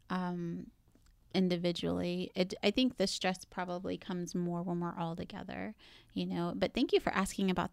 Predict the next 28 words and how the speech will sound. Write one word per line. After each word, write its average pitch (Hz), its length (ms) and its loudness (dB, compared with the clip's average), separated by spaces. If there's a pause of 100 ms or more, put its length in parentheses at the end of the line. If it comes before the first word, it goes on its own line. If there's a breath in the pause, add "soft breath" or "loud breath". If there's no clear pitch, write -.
(100)
that, 180 160 2
about 175 340 2
other 180 220 2
people 180 400 -2
and 175 340 0 (300 soft breath)
noticing 185 420 2
our 170 100 2
kiddos. 180 360 0
Just 196 140 -2
the 190 60 4
fact - 260 0
that 180 120 0
you 185 180 4
would 175 120 6
have 175 140 2
noticed 175 360 0
them, 170 260 2 (340 loud breath)
that - 180 0 (120)
means 175 640 2 (360)
the 175 240 -2
world 165 520 -4
to 165 200 -8
us 175 260 -10
'cause 196 160 -6
they 196 140 -2
are, 180 400 -4 (300)
they're 190 160 0
very 175 440 -2